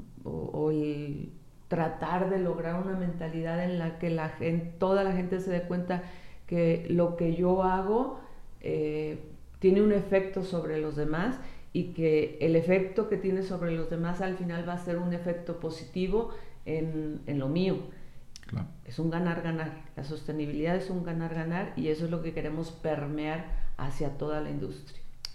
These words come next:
Speaker 2: Muy bien. Pues esos eran los temas, eh, pues, que habla-, ah, en los que abordamos la responsabilidad social.
Speaker 1: Sí.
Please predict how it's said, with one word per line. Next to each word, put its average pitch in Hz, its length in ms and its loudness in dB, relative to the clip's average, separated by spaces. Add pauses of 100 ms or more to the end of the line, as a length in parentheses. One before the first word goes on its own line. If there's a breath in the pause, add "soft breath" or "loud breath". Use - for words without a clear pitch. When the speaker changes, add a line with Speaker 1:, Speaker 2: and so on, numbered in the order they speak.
Speaker 2:
Muy 117 180 4
bien. 104 320 6 (420 loud breath)
Pues - 380 6 (160)
esos 139 320 4
eran 139 180 6
los 110 200 8
temas, 123 520 8
eh, 95 460 2
pues, - 160 -6
que - 160 -8
habla-, 87 260 2
ah, 101 140 4
en 92 180 4
los 92 120 -2
que - 80 0
abordamos 113 600 8
la 95 200 6
responsabilidad 92 580 0
social. - 320 -6 (580 loud breath)
Speaker 1:
Sí. 139 80 -10